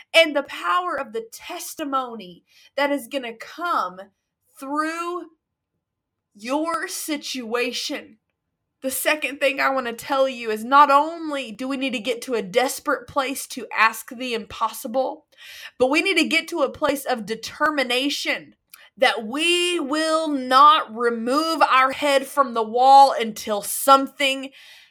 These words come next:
happens. Hezekiah was not only desperate enough to ask God of the impossible, he was so desperate. He did not care what it sounded like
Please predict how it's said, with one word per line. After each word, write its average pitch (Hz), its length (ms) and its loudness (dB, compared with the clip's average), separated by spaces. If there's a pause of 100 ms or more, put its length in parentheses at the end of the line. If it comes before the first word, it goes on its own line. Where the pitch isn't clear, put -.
happens. 220 840 0 (300)
Hezekiah 294 800 -2
was 254 280 -4
not 269 360 0
only 285 800 -2 (220)
desperate 285 600 -2
enough 233 640 -4 (360)
to - 160 -4 (100)
ask 269 380 2
God 269 540 0
of 240 240 -2
the 247 200 -10
impossible, 208 1120 -8 (360)
he 349 160 0
was 302 180 -2
so 330 240 -4
desperate. 285 960 -2 (280)
He 370 160 2
did 370 160 0
not 320 220 0
care 311 360 0
what 294 200 2
it 262 120 -4
sounded 320 480 -2
like 226 380 2